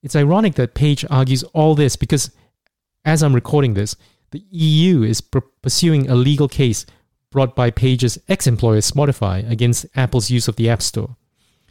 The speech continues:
Yet in the book, Page argues that Apple's thirty percent cut of App Store revenue, it might seem large, but it's actually a reflection of bringing together that two-sided marketplace.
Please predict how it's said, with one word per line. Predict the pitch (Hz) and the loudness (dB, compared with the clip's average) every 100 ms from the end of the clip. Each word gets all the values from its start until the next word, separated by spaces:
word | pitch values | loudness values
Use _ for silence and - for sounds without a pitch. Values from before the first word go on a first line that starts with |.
| _ _ _ - | _ _ _ -2
Yet | 180 | 2
in | 175 | 4
the | 143 | 2
book, | 127 220 - - _ _ _ | 2 0 -2 -8 _ _ _
Page | 233 247 180 | 0 0 2
argues | 160 151 151 | 0 0 0
that | 127 - _ _ _ - | -2 -4 _ _ _ -4
Apple's | 170 - 165 - | -2 0 -2 -2
thirty | - - - 180 190 | -12 -12 -2 0 2
percent | 160 - 160 151 - | 0 -2 0 -2 -4
cut | - 127 - - - | -4 -4 -6 -14 -4
of | 123 113 - | -2 -2 -8
App | 143 151 | -4 -2
Store | - 147 127 | -2 0 2
revenue, | 143 151 113 101 110 - _ _ _ - | 0 0 -2 -4 -6 -14 _ _ _ -6
it | 127 120 | -2 0
might | 175 208 | 0 0
seem | - 110 | 0 2
large, | 131 123 101 110 - _ _ _ _ - | 2 0 -2 -6 -16 _ _ _ _ -4
but | 170 | 0
it's | 175 | 2
actually | 226 - 190 | 0 0 2
a | 135 | 2
reflection | 135 - 175 190 - 113 104 _ _ - | 2 -2 -2 -2 -2 -4 -4 _ _ -8
of | 135 123 | -6 0
bringing | 151 175 175 | 2 4 2
together | - 135 123 151 147 147 | 0 -6 -2 0 2 2
that | 131 123 - | 0 -2 -2
two-sided | 139 123 131 120 110 | -4 -2 0 0 2
marketplace. | 113 104 - - 113 - | 0 -2 -8 -20 -20 -20